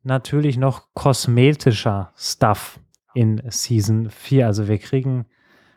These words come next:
ähm, ein neues Fahrzeug ins Spiel, ähm, so eine Art Amphibienfahrzeug.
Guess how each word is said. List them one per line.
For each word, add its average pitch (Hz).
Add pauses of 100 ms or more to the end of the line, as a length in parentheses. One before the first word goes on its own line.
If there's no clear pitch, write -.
ähm, 117
ein 117
neues 113
Fahrzeug 123
ins 160
Spiel, 208 (420)
ähm, 120
so 110
eine 120
Art 135
Amphibienfahrzeug. 160